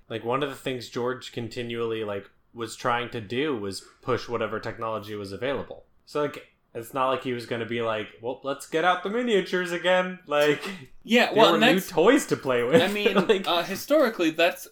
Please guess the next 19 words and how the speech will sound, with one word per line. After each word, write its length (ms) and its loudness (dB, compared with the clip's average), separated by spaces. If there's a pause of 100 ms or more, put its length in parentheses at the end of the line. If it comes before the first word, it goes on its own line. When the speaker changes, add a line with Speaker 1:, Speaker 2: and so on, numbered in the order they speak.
Speaker 2:
the, 580 -4
the 220 -12
reason 540 -4
that 260 2
he 200 -4
made 680 0
the 480 -2 (280)
prequel 320 -4
trilogies 680 -4
Speaker 1:
Mm. 80 -18
Speaker 2:
was 500 0 (120)
that 220 4
he 300 2
thought 560 0
that, 280 0 (160)
that 180 -2
computers 560 -2
were 160 -2
there. 520 2